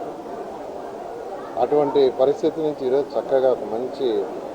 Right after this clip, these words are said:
ఎన్విరాన్మెంట్ చక్కగా ఉంది. నిజంగా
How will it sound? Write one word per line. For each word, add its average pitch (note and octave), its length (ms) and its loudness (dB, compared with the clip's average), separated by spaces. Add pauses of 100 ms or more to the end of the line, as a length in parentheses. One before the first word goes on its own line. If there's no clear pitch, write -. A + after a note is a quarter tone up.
(120)
ఎన్విరాన్మెంట్ B2 680 2
చక్కగా A#2 480 0
ఉంది. G#2+ 280 -2 (640)
నిజంగా C#3 380 4